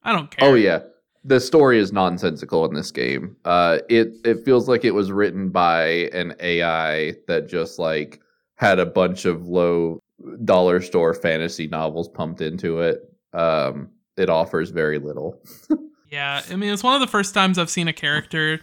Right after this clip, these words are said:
Speaker 1: die in a game, and I'm like, "Finally."
Speaker 2: Yeah. <laughs>
Speaker 1: No more
Speaker 2: Like,
Speaker 1: exposition. Or at
Speaker 2: yeah.
Speaker 1: least less. Someone else can do it now.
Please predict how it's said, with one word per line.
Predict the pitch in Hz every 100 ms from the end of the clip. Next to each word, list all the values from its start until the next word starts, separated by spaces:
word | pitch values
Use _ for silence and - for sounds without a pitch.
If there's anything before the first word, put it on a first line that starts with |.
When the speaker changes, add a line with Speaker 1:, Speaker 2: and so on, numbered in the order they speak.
| 175
Speaker 1:
die | 156 143 143
in | 151
a |
game, | 151 151 151 151 - _
and | 151
I'm | 147 147
like, | 147 143 - _ _ _ _ _ _ _ _ _
"Finally." | - 143 143 131 107 - - _ _
Speaker 2:
Yeah. | 135 120 120 - -
<laughs> | - - 302
Speaker 1:
No | 175 180 185
more | 180 180
Speaker 2:
Like, | 156
Speaker 1:
exposition. | - - 127 147 - 135 135 - _ _ -
Or | 190
at | 196
Speaker 2:
yeah. | 190
Speaker 1:
least | 185 180
less. | 165 156 156 - -
Someone | - 196 170
else | 170 -
can | 165 151
do | 151
it | 143
now. | 147 143 139